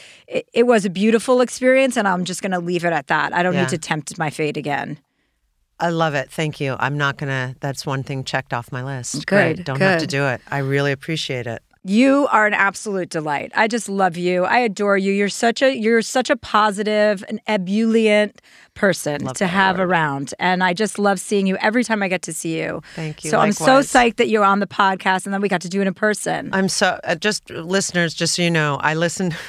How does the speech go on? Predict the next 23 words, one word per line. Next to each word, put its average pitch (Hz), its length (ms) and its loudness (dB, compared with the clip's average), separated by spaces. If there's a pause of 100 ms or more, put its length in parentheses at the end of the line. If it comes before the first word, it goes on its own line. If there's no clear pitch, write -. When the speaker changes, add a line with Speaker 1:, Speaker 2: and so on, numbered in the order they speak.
Speaker 2:
<laughs> - 200 -20
to 214 240 -2 (120)
Chelsea's 196 440 -2
podcast 165 540 -2 (160)
since 214 280 -2
its 226 180 -4
inception 170 640 -4 (220)
while 175 140 2
I 170 60 0
was 175 140 -2
alone 175 360 2
in 165 80 -2
my 156 120 0
kitchen 170 320 -6
in 156 100 -4
lockdown 151 580 -2 (200)
cooking. 156 440 -2 (500)
It 170 120 -4
felt 185 180 0
so 185 200 0
good 175 180 -4
to 165 40 -10
hear 160 400 -2